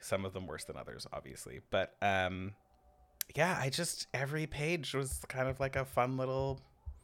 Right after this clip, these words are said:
journey into a fun little guy. Um,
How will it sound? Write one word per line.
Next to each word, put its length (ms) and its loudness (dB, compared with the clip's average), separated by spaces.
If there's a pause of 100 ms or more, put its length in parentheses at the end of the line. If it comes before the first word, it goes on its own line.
(540)
journey 420 0 (300)
into 440 -2 (280)
a 80 0
fun 360 2
little 180 -2
guy. 340 4 (920)
Um, 580 2